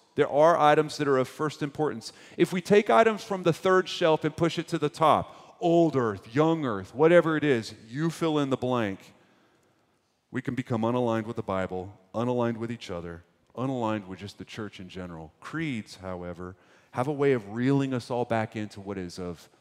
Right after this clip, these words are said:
first importance, keeping us straight and aligned. So we need alignment. That's one reason. Another one is we need clarity, because we're just not always that clear as a people. With each other, with the world,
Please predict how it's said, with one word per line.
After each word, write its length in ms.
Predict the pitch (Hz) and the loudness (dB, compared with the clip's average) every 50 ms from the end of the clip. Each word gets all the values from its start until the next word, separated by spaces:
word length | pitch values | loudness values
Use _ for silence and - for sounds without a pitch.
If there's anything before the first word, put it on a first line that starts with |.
| _ _ | _ _
first 340 | _ - - 110 92 - - | _ -14 -10 -10 -10 -10 -12
importance, 680 | - - - - 78 69 - _ _ _ - - - - _ _ _ _ _ _ _ _ _ _ _ _ | -16 -18 -16 -16 -18 -18 -18 _ _ _ -20 -20 -20 -20 _ _ _ _ _ _ _ _ _ _ _ _
keeping 380 | - 120 113 - 110 104 101 | -6 -6 -6 -6 -6 -8 -8
us 300 | 98 98 - - - - _ _ _ _ _ _ _ | -8 -8 -10 -14 -18 -20 _ _ _ _ _ _ _
straight 760 | _ - - - - - - 92 98 95 92 90 - - - - _ _ _ _ _ _ _ | _ -20 -20 -18 -18 -18 -12 -8 -6 -6 -6 -8 -14 -20 -20 -20 _ _ _ _ _ _ _
and 120 | - 92 90 | -14 -12 -10
aligned. 500 | 87 85 87 90 87 85 80 78 76 - _ _ _ _ _ - - _ | -8 -8 -8 -8 -8 -8 -10 -12 -14 -18 _ _ _ _ _ -20 -20 _
So 200 | _ - 160 147 | _ 2 2 4
we 120 | 135 135 139 | 4 4 2
need 120 | 147 151 | 2 2
alignment. 480 | 143 139 135 127 123 117 101 95 87 - - - - | 2 2 2 2 0 0 -2 -4 -8 -10 -14 -6 -6
That's 180 | 131 127 - | -6 -6 -4
one 160 | 135 131 123 | -6 -6 -4
reason. 400 | 117 113 107 101 - 98 92 87 90 _ - | -4 -4 -6 -6 -8 -10 -14 -16 -16 _ -10
Another 260 | 120 123 131 135 139 | -2 -2 0 0 0
one 120 | 135 135 | 0 -2
is 120 | 127 117 101 | -2 -4 -4
we 80 | 113 | -6
need 160 | 113 117 110 - | -6 -6 -6 -8
clarity, 580 | - - 113 107 104 104 101 98 92 85 76 - _ _ _ _ _ _ _ _ _ _ _ _ - | -6 -2 0 0 0 0 -2 -4 -6 -8 -12 -14 _ _ _ _ _ _ _ _ _ _ _ _ -8
because 200 | 135 - 127 107 | -8 -6 -6 -4
we're 140 | 107 127 120 | -2 -2 -2
just 240 | 110 117 110 - - _ _ _ _ _ _ _ _ _ - | -2 -4 -8 -12 -16 _ _ _ _ _ _ _ _ _ -8
not 180 | 113 110 104 | -4 -4 -4
always 220 | 98 95 98 92 80 | -4 -4 -6 -8 -6
that 240 | 87 85 90 - - | -6 -8 -8 -8 -10
clear 520 | - - - 95 87 85 85 80 76 73 _ _ _ - | -16 -12 -10 -10 -8 -8 -8 -10 -12 -16 _ _ _ -16
as 120 | 98 - | -14 -14
a 60 | 95 | -14
people. 420 | - - 95 85 - - 80 78 - | -16 -14 -16 -16 -14 -14 -16 -14 -8
With 140 | 120 131 - | -8 -8 -8
each 180 | 117 - - | -8 -10 -4
other, 280 | 135 131 127 135 131 127 | -4 -2 -2 0 -2 -2
with 160 | 113 113 - | -2 -4 -8
the 60 | 104 | -10
world, 520 | 92 101 113 117 123 123 123 123 127 127 | -10 -6 -4 -2 0 2 0 0 -2 -4